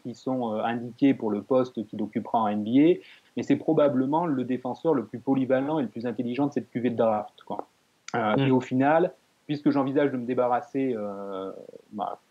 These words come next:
Speaker 1: voilà, hein, tout bêtement me débarrasser de Jahlil Okafor,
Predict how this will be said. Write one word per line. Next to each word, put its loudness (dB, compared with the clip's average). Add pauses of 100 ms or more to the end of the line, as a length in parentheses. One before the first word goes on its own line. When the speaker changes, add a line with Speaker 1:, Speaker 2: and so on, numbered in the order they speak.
(480)
Speaker 1:
voilà, 2
hein, 2
tout -10
bêtement -2
me -4
débarrasser 0
de -4
Jahlil 0
Okafor, 2